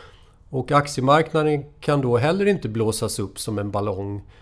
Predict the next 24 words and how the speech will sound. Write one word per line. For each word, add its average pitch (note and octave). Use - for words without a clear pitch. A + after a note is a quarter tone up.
med B2
hjälp G#2
utav G2
räntan. G2
Och G2
tillgångspriser, A2+
fastighetspriser, G#2+
de A#2+
kommer C3+
heller F3
inte, D#3
så A#2
att -
säga, A2
att, -
att -
stiga A2
på A#2
grund G#2
av G2+
att G#2
Riksbanken G2+
sänker G#2
räntan. A2+